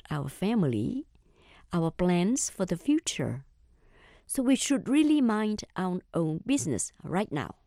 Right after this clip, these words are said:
Phải lắm. Chúng ta có nhiều vấn đề phải lo cho chính mình. Việc học, trách nhiệm với gia đình,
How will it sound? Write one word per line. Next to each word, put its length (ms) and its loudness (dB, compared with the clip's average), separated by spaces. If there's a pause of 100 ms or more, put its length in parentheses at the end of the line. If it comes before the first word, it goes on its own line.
(880)
Phải 240 -2
lắm. 200 0 (520)
Chúng 160 -2
ta 80 4
có 140 4
nhiều 320 8
vấn 220 0
đề 240 2
phải 160 -2
lo 260 0
cho 120 -2
chính 240 -2
mình. 220 0 (760)
Việc 200 0
học, 320 -2 (680)
trách 220 0
nhiệm 200 4
với 80 0
gia 160 0
đình, 360 -2